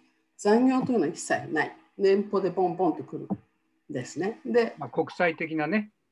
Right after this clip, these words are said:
Speaker 1: そうそう。三十七カ国にブランチがありましたからね。
Speaker 2: うん。
Speaker 1: で、あの、うん、アシスタントつけないで全部一人でやって、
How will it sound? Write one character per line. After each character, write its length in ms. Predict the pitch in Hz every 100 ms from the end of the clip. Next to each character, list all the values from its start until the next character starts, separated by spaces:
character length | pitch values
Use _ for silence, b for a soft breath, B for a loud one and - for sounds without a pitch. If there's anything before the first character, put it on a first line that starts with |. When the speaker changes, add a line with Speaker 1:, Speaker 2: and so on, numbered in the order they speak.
| _
Speaker 1:
そ 160 | - 220
う 40 |
そ 180 | 208 170
う。 80 | -
三 260 | - 285 311
十 100 | 214
七 280 | 175 214 226
カ 120 | 254
国 320 | 208 170 151
に 60 | 143
ブ 100 | 151
ラ 80 |
ン 60 | 165
チ 100 | 143
が 60 | 127
あ 20 |
り 60 |
ま 100 | 139
し 100 | 143
た 60 | _
か 120 | -
ら 80 | -
ね。 100 | - 139 123 110 - _ _ _
Speaker 2:
う 60 | 135
ん。 40 |
Speaker 1:
で、 260 | 285 359 - - _ -
あ 120 | 214
の、 760 | 214 208 208 202 196 196 196 - _ _ _ _ _ _ -
う 460 | - 196 196 190
ん、 60 | -
ア 40 |
シ 140 | - 262
ス 80 | -
タ 120 | 196
ン 40 |
ト 80 | 196
つ 140 | 190
け 100 | -
な 120 | 196 175
い 60 |
で 100 | 175
全 200 | 185 190
部 60 | 170
一 80 | -
人 180 | 190 170
で 140 | 165
や 100 | 156
っ 20 | 156 _ -
て、 240 | 180 -